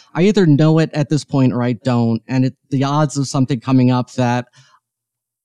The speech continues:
I came across in that last frantic two hours before, before the game show, like, that's not gonna happen. Like,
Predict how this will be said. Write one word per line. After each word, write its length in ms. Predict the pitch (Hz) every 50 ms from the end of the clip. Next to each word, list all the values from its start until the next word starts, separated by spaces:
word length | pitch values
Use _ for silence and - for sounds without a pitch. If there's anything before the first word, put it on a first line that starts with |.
| _ -
I 220 | 143 139 139 135
came 280 | 123 - - 160 160 147
across 420 | 147 143 - 143 135 131 123 -
in 60 | - 135
that 160 | 127 127 123
last 420 | 113 107 127 123 127 123 - -
frantic 440 | - - 143 131 131 - 135 123 -
two 200 | - - 147 135
hours 320 | 123 123 123 127 127 117
before, 540 | - - 123 - 127 127 120 120 120 120 113 -
before 280 | 143 127 - 127 117
the 80 | 120 110
game 240 | - 127 123 123 120
show, 180 | - 139 117
like, 160 | 110 120 127
that's 160 | 170 175 165 -
not 180 | 143 123 113
gonna 140 | - 120 110
happen. 480 | 101 113 101 104 - 110 107 104 107 113 _ _ _
Like, 300 | - 123 117 113 113 -